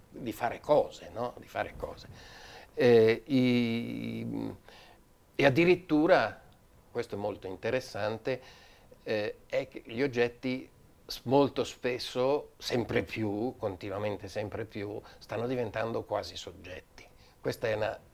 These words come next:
questa, cosa vuol dire quasi soggetti? Vuol dire che stanno acquisendo, eh, delle caratteristiche che, che,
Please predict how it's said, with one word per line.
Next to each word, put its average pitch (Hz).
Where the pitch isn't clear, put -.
questa, -
cosa 127
vuol 123
dire 98
quasi 98
soggetti? 98
Vuol 185
dire 165
che 131
stanno 117
acquisendo, 160
eh, -
delle 113
caratteristiche 127
che, -
che, -